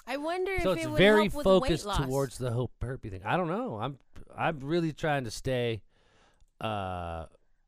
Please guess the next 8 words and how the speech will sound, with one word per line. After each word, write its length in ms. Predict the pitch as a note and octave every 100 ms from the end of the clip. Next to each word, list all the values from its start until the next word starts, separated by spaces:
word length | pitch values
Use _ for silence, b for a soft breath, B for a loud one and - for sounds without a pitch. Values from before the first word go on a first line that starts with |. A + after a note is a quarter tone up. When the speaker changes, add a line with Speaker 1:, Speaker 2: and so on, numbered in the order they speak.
| _ -
Speaker 2:
regimented 680 | - A#2 C3+ A#2 A2 G2+ F#2+
on 200 | F2+ E2+
it. 80 | E2
I've 140 | G2+
got 180 | F#2+ A#2
that 260 | A#2 F#2+ E2
giant 540 | - G#2+ A2 G#2+ F#2
thing. 280 | - F2 D#2